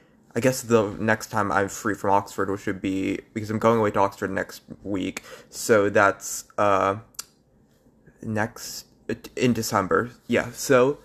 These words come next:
the topic today is George Salmanazar, a seventeen hundreds imposter who claimed he was from Taiwan, otherwise, otherwise known as Formosa, even though he most certainly was not. Uh, so,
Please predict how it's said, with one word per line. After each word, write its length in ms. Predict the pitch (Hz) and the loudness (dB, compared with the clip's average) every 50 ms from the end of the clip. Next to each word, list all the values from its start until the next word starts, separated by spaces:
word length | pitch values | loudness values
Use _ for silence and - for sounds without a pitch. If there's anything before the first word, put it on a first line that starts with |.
| _ _ _ _ _ - - _ _ _ _ _ - - _ _ _ _ _ _ - | _ _ _ _ _ -20 -20 _ _ _ _ _ -20 -20 _ _ _ _ _ _ -12
the 240 | 135 131 123 - 185 | -12 -8 -4 -2 -2
topic 420 | 185 - 233 254 247 - 262 - - | 0 0 0 0 0 -2 -4 -4 -2
today 320 | - 113 113 107 107 95 | 2 4 6 6 6 6
is 140 | 107 107 - | 4 2 0
George 260 | - 117 110 107 - | 2 2 2 2 0
Salmanazar, 840 | - - 107 101 101 101 101 101 101 95 104 104 92 95 101 95 | 0 0 0 4 4 4 4 4 2 2 2 4 4 6 6 6
a 80 | 76 117 | 4 2
seventeen 420 | 117 - 147 135 143 131 139 135 | 2 0 0 0 0 0 0 2
hundreds 360 | 123 117 110 107 110 101 - - | 2 2 2 2 0 -2 -2 -6
imposter 760 | - 107 - - 139 143 147 143 - - 127 123 127 127 - - _ _ _ _ | -8 -8 -2 2 2 2 2 2 0 0 0 0 0 0 -4 -14 _ _ _ _
who 120 | - 143 | -2 0
claimed 300 | 147 180 185 190 190 175 | 2 4 4 4 4 2
he 80 | 185 170 | 2 2
was 180 | 160 160 - | 2 0 2
from 220 | - 147 143 135 - | 2 2 4 4 2
Taiwan, 680 | - 135 127 113 98 101 101 104 104 101 107 110 117 - _ _ _ 104 | 2 2 4 4 4 4 4 4 4 2 0 -4 -8 -10 _ _ _ 4
otherwise, 460 | 101 104 110 107 107 110 110 107 - - - _ _ | 6 6 6 6 6 4 2 0 -2 -8 -16 _ _
otherwise 360 | 123 123 120 117 117 117 107 | 2 6 6 6 6 6 4
known 140 | 110 98 98 | 2 0 0
as 100 | 95 - | 0 -2
Formosa, 600 | - - 110 104 110 123 127 131 - 113 107 107 - - - | -4 -4 0 4 4 4 4 4 2 0 0 -2 -2 -2 -6
even 240 | 127 117 131 127 | -4 -2 0 4
though 120 | 117 113 113 | 4 4 4
he 140 | - - 123 | 2 0 2
most 280 | 117 117 120 120 - | 2 4 2 2 0
certainly 460 | - - 180 180 147 123 110 98 95 | -2 0 0 2 2 0 0 0 0
was 200 | 98 95 98 - | 2 0 0 0
not. 400 | 110 113 110 101 90 - - - - - - - - - - - | 2 4 4 4 4 2 -2 -8 -16 -20 -20 -20 -20 -10 0 6
Uh, 180 | 131 131 113 - - - - - - _ _ | 6 6 6 6 2 -6 -20 -20 -20 _ _
so, 320 | - - - 185 - - | -6 0 4 4 4 4